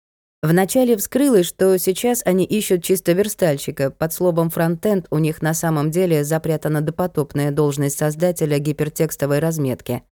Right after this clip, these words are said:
а J S код пишут бэкэнд-программисты. Учитывая, что успешно выполненное мною задание требовалось реализовывать на React, что несколько не вписывалось в логику происходящего,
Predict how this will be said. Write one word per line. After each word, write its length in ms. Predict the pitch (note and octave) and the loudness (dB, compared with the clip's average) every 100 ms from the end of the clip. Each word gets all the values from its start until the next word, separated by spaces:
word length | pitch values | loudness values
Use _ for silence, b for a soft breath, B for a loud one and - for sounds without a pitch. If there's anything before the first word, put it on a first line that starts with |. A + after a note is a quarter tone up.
| _ _ _ - | _ _ _ -2
а 120 | E3 | -2
J 280 | D#3+ F3 E3 | 2 2 2
S 180 | D#3+ - | 0 -2
код 300 | - A#3+ - | -2 -2 -2
пишут 320 | F#3 F3+ E3+ | -2 0 -2
бэкэнд-программисты. 1200 | D#3+ F#3 G#3 D#3 - E3 F#3+ G#3 B2+ - - B2 _ _ _ _ _ _ _ _ _ _ _ _ | 0 -2 0 -4 -2 -4 -2 -2 -2 -4 -10 -12 _ _ _ _ _ _ _ _ _ _ _ _
Учитывая, 560 | F3+ F3 C4+ B3 A3 G3 | 0 2 2 2 4 2
что 220 | - G#3+ | 4 4
успешно 480 | A#3 - A#3+ G#3 F#3+ | 4 2 2 2 2
выполненное 640 | G#3 G3 F#3 F3+ F3+ F#3 | 2 2 4 4 4 2
мною 280 | F#3+ F3 E3+ | 4 4 4
задание 640 | E3+ F#3+ A#3 B3 E3+ D#3 | 2 2 2 2 2 2
требовалось 640 | D#3+ F3+ F#3 F3 E3+ F3 E3+ | 0 0 2 2 2 2 4
реализовывать 800 | F3+ F3+ F#3+ F3+ E3+ D#3 D#3+ D#3+ | 2 4 2 2 2 4 2 2
на 160 | D#3+ | 4
React, 380 | E3+ G#3+ B3 - | 4 2 0 -8
что 320 | - - F3 | -14 -2 2
несколько 460 | E3+ F3 - E3 F#3 | 2 2 0 0 0
не 100 | G3+ | 0
вписывалось 640 | G3+ E3 D#3 D3+ D#3 D#3+ E3 | 0 -2 0 0 2 0 2
в 40 | |
логику 380 | D#3+ D3 D3 D3+ | 2 2 -2 -2
происходящего, 920 | D#3 D#3 D#3 F3+ E3+ C#3 - D3 | 0 0 0 0 2 0 0 -2